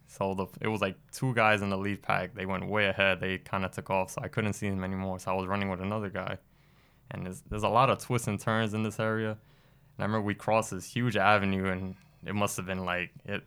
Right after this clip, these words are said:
it looks kinda like the Grand Concourse, like, a lot of traffic. So me and this guy were like, "Should we go? Should we, like, cross?" And, like, we just sprinted for our lives. Or, like, "Let's, let's just run across really quick before we get hit." And as soon as we crossed, I think it was maybe, like, about one K to go.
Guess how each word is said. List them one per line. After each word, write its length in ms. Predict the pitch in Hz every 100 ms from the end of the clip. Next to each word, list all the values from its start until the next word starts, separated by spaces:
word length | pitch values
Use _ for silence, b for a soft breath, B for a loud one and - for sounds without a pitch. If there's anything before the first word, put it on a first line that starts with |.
| -
it 180 | 104 98
looks 320 | 110 120 -
kinda 320 | - 110 104
like 260 | 98 98 92
the 140 | 104 98
Grand 280 | 98 98 95
Concourse, 640 | 98 95 - 90 90 -
like, 200 | 92 90
a 40 |
lot 220 | 95 98
of 40 | 92
traffic. 440 | - 95 95 98
So 320 | - 98 92 - b b b b -
me 120 | 104 107
and 80 | 101
this 100 | 92
guy 180 | 101 101
were 140 | 98
like, 360 | 98 95 95 -
"Should 180 | -
we 100 | 95
go? 360 | 90 104 131 139
Should 140 | 123
we, 100 | 101
like, 160 | 90 90
cross?" 360 | - 113 127 -
And, 100 | 104
like, 100 | 95
we 100 | 101
just 180 | 98 -
sprinted 420 | - 123 - 113
for 220 | - 101
our 120 | 95
lives. 340 | 95 95 95 98
Or, 80 |
like, 180 | 95 95
"Let's, 260 | 95 98 - 98 - -
let's 200 | 92 101
just 260 | 107 98 -
run 140 | 107 104
across 300 | - 107 98
really 200 | 107 104
quick 220 | - 104
before 220 | 92 107
we 60 | 98
get 140 | 95
hit." 220 | 98 98 - B B B B B
And 80 | -
as 100 | 104
soon 180 | - 143
as 100 | 143
we 160 | 123 127
crossed, 480 | - 120 117 110 107
I 80 |
think 240 | 104 113 107
it 20 |
was 120 | 107
maybe, 300 | 101 101 101
like, 260 | 98 95 95
about 280 | 98 95 95
one 160 | 104
K 180 | 104 117
to 120 | 110
go. 320 | 104 117 120